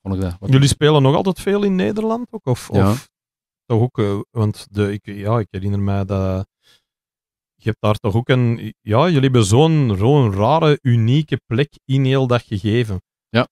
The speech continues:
Speaker 2: Je kunt u niet klasseren onder iets,
Speaker 1: Nee.
Speaker 2: want cabaret, ik heb het nu in de
Speaker 1: Maar wij
Speaker 2: inleiding
Speaker 1: doen
Speaker 2: ook
Speaker 1: eigenlijk
Speaker 2: gezegd.
Speaker 1: geen cabaret, hè.
Speaker 2: Nee, maar ja, het is maar, eh, het is ook maar een beetje uit de luie gemakkelijkheid dat je
Speaker 1: Ja.
Speaker 2: je plaatst, maar dat is eigenlijk nonsens, want dat is inderdaad
Speaker 1: Ja.
Speaker 2: niet wat dat, hoe zouden dat zelf eigenlijk omschrijven, wat dat je doet?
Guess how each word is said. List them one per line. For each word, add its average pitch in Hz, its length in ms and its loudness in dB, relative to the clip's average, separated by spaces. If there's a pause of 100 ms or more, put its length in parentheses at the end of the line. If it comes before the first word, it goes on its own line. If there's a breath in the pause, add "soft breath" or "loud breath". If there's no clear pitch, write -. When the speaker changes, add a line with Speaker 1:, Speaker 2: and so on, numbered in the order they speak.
Speaker 2:
Je - 140 -4
kunt 139 260 2
u 123 120 4
niet 127 240 2
klasseren 135 680 0
onder 147 260 0
iets, 156 160 0
Speaker 1:
Nee. 113 100 4
Speaker 2:
want 127 180 0
cabaret, 113 440 0
ik 113 120 -8
heb 113 100 -6
het 107 120 -6
nu 110 160 0
in 104 100 0
de 98 60 -4
Speaker 1:
Maar 113 160 -2
wij 113 100 2
Speaker 2:
inleiding 110 260 2
Speaker 1:
doen 104 100 4
Speaker 2:
ook 104 80 4
Speaker 1:
eigenlijk 120 300 4
Speaker 2:
gezegd. 104 200 2
Speaker 1:
geen 92 120 4
cabaret, 85 320 0
hè. 104 100 -8
Speaker 2:
Nee, 135 340 2
maar 123 140 2
ja, 135 140 4
het 131 100 -2
is 131 120 -2
maar, 127 320 0
eh, 120 260 -6
het 120 100 -10
is 120 140 2
ook 139 80 -4
maar 131 140 2
een 120 120 2
beetje 139 240 0
uit 120 160 2
de 113 160 2
luie 120 400 4
gemakkelijkheid 131 760 -2
dat 131 140 -6
je - 60 0
Speaker 1:
Ja. 107 80 6
Speaker 2:
je 104 140 0
plaatst, 117 440 0
maar 120 140 2
dat 113 120 4
is 98 60 0
eigenlijk 131 360 0
nonsens, 120 680 -2
want 120 240 -2
dat 107 120 -2
is 104 140 0
inderdaad 107 380 0
Speaker 1:
Ja. 120 160 0
Speaker 2:
niet 143 140 -2
wat 139 120 -2
dat, - 380 -10
hoe 135 160 2
zouden 110 360 2
dat 98 160 -2
zelf 98 340 -6
eigenlijk 135 380 0
omschrijven, 165 640 -2
wat 139 160 -2
dat 110 140 -10
je 107 100 -8
doet? 98 240 -4